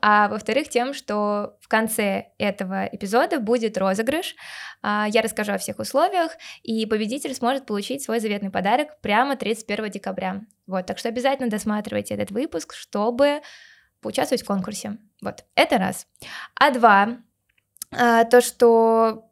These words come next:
да, я решила сделать такой более личный формат. А, это мне далось достаточно тяжело, <laughs> Ваня не даст соврать. А, я такой человек, то, что я не очень люблю выносить какие-то личные вещи на публику,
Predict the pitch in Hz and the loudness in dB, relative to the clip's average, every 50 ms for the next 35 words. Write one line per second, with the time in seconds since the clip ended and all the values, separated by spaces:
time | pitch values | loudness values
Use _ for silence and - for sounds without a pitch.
0 | _ - 208 208 269 285 262 240 214 202 202 214 208 233 262 269 262 - 277 269 | _ 4 8 8 10 10 10 10 8 6 4 4 4 6 6 6 6 6 6 6
1 | 262 254 214 214 247 247 240 240 240 233 - 254 247 233 208 240 247 254 240 226 | 6 6 4 4 4 4 4 4 2 0 2 4 4 4 6 6 6 6 6 6
2 | 220 233 233 233 - 226 208 - 208 214 208 214 226 262 330 339 - - - - | 4 2 0 -2 -4 -6 -4 -4 -2 -2 0 0 0 0 0 -2 -6 -12 -20 -18
3 | - - - - - - - 214 208 214 214 214 214 226 226 226 233 220 226 226 | -16 -16 -16 -16 -8 -2 0 2 4 4 4 4 2 2 0 0 0 0 0 0
4 | 233 226 220 214 208 202 190 190 - - _ _ _ _ _ - 208 233 233 233 | -2 -2 -2 0 0 -2 -2 -4 -8 -10 _ _ _ _ _ 6 8 10 10 10
5 | 226 220 196 220 208 - 214 208 214 - 220 214 214 - 220 202 208 214 208 208 | 8 4 2 0 -2 0 -2 -2 -2 -2 -4 -4 -4 -2 -2 -2 -2 0 0 2
6 | 208 220 240 311 392 - 285 254 240 - - - 226 226 247 214 214 208 208 208 | 4 6 6 6 4 2 -2 -8 -12 -12 -10 -6 0 2 2 2 2 2 0 2
7 | 214 214 269 285 269 - - 214 208 202 214 226 277 339 - - - - - - | 4 4 4 4 2 0 -2 -4 -2 -2 0 0 0 -2 -4 -8 -14 -14 -14 -14
8 | - - - - - - - - 208 208 214 208 214 208 226 226 226 233 226 - | -12 -12 -14 -14 -10 -2 2 4 4 4 4 4 2 2 2 2 2 2 0 -2
9 | 220 220 240 226 226 - 226 226 - 226 214 226 226 220 220 226 233 240 247 240 | -2 -2 -4 -6 -6 -6 -8 -6 -4 -2 0 2 2 2 2 2 2 4 4 4
10 | 233 - 233 226 208 220 220 208 220 208 214 214 233 208 - 220 208 - 220 214 | 2 0 -4 -4 -2 -2 -2 -2 -2 -4 -4 -6 -8 -8 -10 -10 -10 -10 -10 -12
11 | 214 - 208 202 202 202 202 208 240 220 226 220 214 208 233 233 233 233 220 208 | -10 -8 -6 -6 -4 -4 -2 -2 -4 -4 -4 -4 -2 0 0 0 0 -2 -4 -6
12 | 214 208 - 302 359 311 302 285 - 240 233 | -4 -4 -4 -4 -2 -2 -4 0 2 0 0